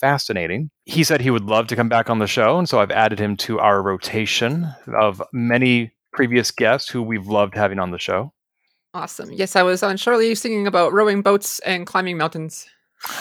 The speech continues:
Speaker 1: Ah, yes. Not Yosemite, maybe the other national park that begins with a Y, but yes.
Speaker 2: Right.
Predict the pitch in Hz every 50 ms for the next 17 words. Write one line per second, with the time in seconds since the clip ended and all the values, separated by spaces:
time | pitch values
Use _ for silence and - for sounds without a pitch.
0 | - - - - - 139 147 147 147 147 147 135 120 117 101 85 - - 139 160
1 | 190 220 190 214 208 - - 208 196 175 143 117 107 104 110 117 117 113 123 110
2 | 117 110 - 120 120 113 117 110 107 104 98 - _ - 104 101 104 98 - -
3 | 101 - 101 98 90 92 90 90 98 90 87 87 90 87 82 80 82 87 90 -
4 | _ - - - - - - - - - - - - - - 151 135 - - -
5 | - - - - - - _ - -